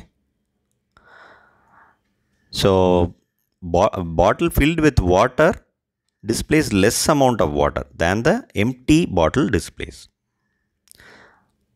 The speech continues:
அடுத்தது, the aluminum foil floated when it was spread out. ஸ்ப்ரெட் பண்ணும்போது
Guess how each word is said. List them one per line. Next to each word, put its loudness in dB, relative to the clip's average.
அடுத்தது, 0
the 2
aluminum 0
foil 2
floated 2
when 0
it 0
was 2
spread -4
out. 0
ஸ்ப்ரெட் -6
பண்ணும்போது 2